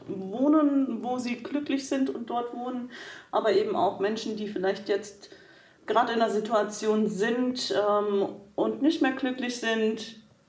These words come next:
wieder dahin zu finden, wo sie eben das letzte Mal wirklich richtig glücklich waren.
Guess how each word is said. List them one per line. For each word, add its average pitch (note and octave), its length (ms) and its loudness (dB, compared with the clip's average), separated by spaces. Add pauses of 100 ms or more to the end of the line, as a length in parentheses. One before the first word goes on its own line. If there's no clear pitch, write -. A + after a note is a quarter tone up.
wieder A3+ 640 2 (180)
dahin G3 340 4
zu - 120 -2
finden, A3 840 0 (260)
wo F#3+ 180 8
sie G3+ 140 4
eben G3 400 4 (240)
das F#3+ 120 -10
letzte G3 300 2
Mal F3+ 160 4
wirklich G#3+ 340 0
richtig G3 280 -2
glücklich F#3+ 360 2
waren. D#3+ 380 0